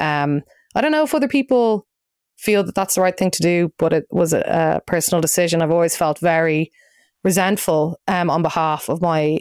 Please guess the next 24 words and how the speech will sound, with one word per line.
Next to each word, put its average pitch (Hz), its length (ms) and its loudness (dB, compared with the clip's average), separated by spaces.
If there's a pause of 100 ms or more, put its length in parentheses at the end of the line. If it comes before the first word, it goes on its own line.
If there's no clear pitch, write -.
um, 160 440 0 (560)
gay 170 220 2
and 170 100 0
bisexual 160 600 0
male 156 440 0 (540)
friends, 220 800 2 (160)
uh, 165 280 4 (100)
that 165 180 0 (100)
they've 175 200 0
had 165 260 -4
to 160 400 2 (160)
have 185 260 -4
that 160 160 -4
piece 170 220 -2
of 160 80 -8
discrimination 156 720 -2
hanging 165 320 -2
over 170 220 2
them 151 120 2
as 147 140 0
if 147 100 -4
it 156 40 0
was 147 160 0
normal. 156 540 2